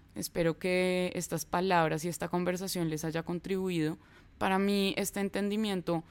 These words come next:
ha transformado mi vida radicalmente, ha cambiado la forma en la que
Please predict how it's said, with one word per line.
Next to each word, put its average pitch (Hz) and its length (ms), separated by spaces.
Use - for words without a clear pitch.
ha 208 160
transformado 202 560
mi 185 160
vida 180 220
radicalmente, 160 920
ha 175 120
cambiado 165 420
la 180 100
forma 170 260
en 156 80
la 160 140
que 180 240